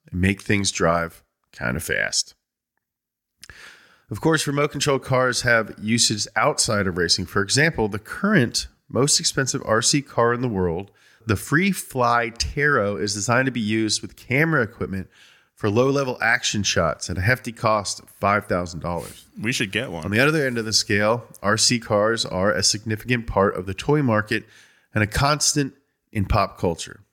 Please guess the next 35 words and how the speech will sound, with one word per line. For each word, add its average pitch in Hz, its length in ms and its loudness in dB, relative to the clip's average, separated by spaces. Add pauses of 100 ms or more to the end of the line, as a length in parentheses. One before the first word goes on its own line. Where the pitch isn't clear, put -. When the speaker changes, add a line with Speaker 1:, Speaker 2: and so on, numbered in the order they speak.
Speaker 1:
perhaps 139 340 0
reaching 131 340 0
a 113 60 2
peak 127 380 0
with 95 100 -8
the 101 120 -4
inclusion 113 500 0
of 92 240 -2
R 117 160 0
C 131 280 0
car 120 320 0
character 123 720 -2 (720)
in 107 80 4
the 98 60 4
Toy 127 480 2
Story 107 500 0
franchise 110 720 0
of - 80 -6
films. - 760 0 (480)
<laughs> 92 480 0
Toy-grade 135 580 2
R 123 180 0
C 120 220 2
cars 117 360 0
are 87 100 0
often 113 260 0
cheaply 127 400 0
made, 110 360 0
but - 140 -6
not, 110 360 0
and 104 140 0
not 123 240 2
built 110 180 0
to 92 100 -8
last, 90 500 0